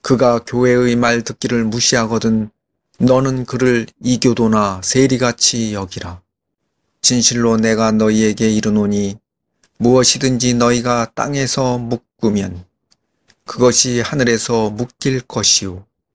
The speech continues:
무엇이든지 너희가 땅에서 풀면 그것이 하늘에서 풀리리라. 내가 다시 너희에게 이르노니 너희 중의 두 사람이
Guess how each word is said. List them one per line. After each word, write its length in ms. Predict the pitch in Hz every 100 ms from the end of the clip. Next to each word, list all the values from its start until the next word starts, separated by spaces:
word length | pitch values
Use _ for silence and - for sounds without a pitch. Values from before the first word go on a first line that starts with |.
| _ _ _ _ _ _ _ _ _ _
무엇이든지 760 | 117 120 113 - - 117 113 110
너희가 580 | 107 110 110 107 104 -
땅에서 500 | - 135 123 131 123
풀면 600 | - 147 131 110 92 98 _ _ _ _ _ _
그것이 540 | - 127 123 - 123
하늘에서 760 | 113 147 131 113 104 117 104 98
풀리리라. 640 | - 143 117 98 92 90 92 _ _ _ _ _ _ _ _ _ _ _ _ _ _
내가 340 | 120 117 120
다시 320 | 117 117 - 127
너희에게 640 | 120 131 131 123 127 120
이르노니 720 | - 123 120 104 92 87 92 _ _ _ _ _ _ _ -
너희 300 | 113 120 117
중의 400 | - 120 117 113
두 260 | - 127
사람이 640 | 117 123 120 120 117 113